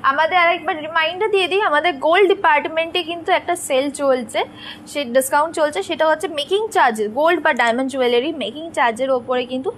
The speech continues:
ওয়ান ফাইভ ফিফটিন পার্সেন্ট কিন্তু তোমরা discount পাচ্ছ। আর এটার জন্য, এটা কিন্তু পুজোর জন্য কিন্তু এই অফারটা দেওয়া আছে। So যারা যারা গোল্ডের shopping করবে বলে ভাবছো, এখন কিন্তু তোমরা shopping করলে এই ডিসকাউন্টটা পাবে।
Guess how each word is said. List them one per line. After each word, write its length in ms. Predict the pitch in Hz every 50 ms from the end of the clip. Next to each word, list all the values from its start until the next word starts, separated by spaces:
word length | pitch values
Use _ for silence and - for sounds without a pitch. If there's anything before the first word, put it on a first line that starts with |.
| - - - - - - 247
ওয়ান 180 | 285 294 330 359 359 - -
ফাইভ 180 | 302 294 311 311 - - -
ফিফটিন 440 | 269 269 269 - - 320 320 370 381 403 403 -
পার্সেন্ট 380 | 320 285 262 262 - 285 285 294 285 285
কিন্তু 240 | 277 262 247 285 330 330 302
তোমরা 220 | 262 247 247 277 302 262 240
discount 420 | 226 233 - - 247 240 240 226 214
পাচ্ছ। 220 | 208 196 185 - - 208 196 - - - - - - 240
আর 80 | 254 262 262
এটার 200 | 262 247 302 311 247 277
জন্য, 120 | 294 311 320 285 - - 262
এটা 120 | 254 262 294 294
কিন্তু 160 | 311 320 403 480 -
পুজোর 280 | 285 277 262 294 302 254 254
জন্য 120 | 294 302 302 277
কিন্তু 120 | 302 302 349 339
এই 60 | 285 - - 262 254
অফারটা 280 | 247 262 254 240 254 233
দেওয়া 140 | 233 214 208 202
আছে। 120 | 196 208 208 - - - - - -
So 60 | - 277 294
যারা 160 | 277 269 285 311
যারা 140 | 330 339 370 311 269
গোল্ডের 300 | 277 269 285 311 339 370 - -
shopping 280 | 285 247 - - 330 349 339
করবে 180 | 359 359 339 370 370 359
বলে 120 | 359 370 370 311
ভাবছো, 220 | 330 294 294 - 294 254 247
এখন 180 | 277 285 285 302 294
কিন্তু 160 | 302 285 269 285 285 269
তোমরা 160 | 262 269 302 -
shopping 260 | - 262 233 254 311 339 330
করলে 160 | 330 254 277 330 320
এই 40 | 240 247
ডিসকাউন্টটা 420 | 262 - 240 233 233 226 233 226 226 185
পাবে। 200 | 180 175 175